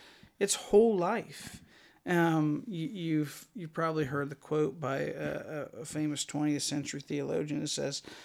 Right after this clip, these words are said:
"There is no part of this earth which, over which Jesus does not declare mine."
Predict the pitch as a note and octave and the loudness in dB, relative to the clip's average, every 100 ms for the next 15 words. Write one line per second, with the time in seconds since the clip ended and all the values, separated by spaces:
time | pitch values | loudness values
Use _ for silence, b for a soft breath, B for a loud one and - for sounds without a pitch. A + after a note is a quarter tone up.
0 | B B B - E3+ E3 D#3+ C#3+ D3+ F3+ | B B B 4 6 8 6 4 2 2
1 | E3 E3 D#3 F3 F#3 F3 - - E3 E3+ | 4 4 4 4 2 -2 -8 -6 0 0
2 | E3 F3+ D#3 D3 D3+ D3+ C#3 - D3+ D3 | 0 -4 -4 -4 -2 -2 -4 -4 -4 -4
3 | C#3 - D3+ C#3 - - D3+ D3+ C#3+ C#3+ | -6 -8 -6 -4 -4 0 2 2 0 -2
4 | - - D3 D3 C#3 - C#3 C3 C#3+ C#3 | -4 -2 0 0 -2 -4 -4 -4 -4 -6
5 | - C#3+ - C#3 C3 C3 B2+ B2+ D3 B2+ | -8 -12 -6 -4 -2 0 0 2 2 2
6 | A#2 - | -2 -10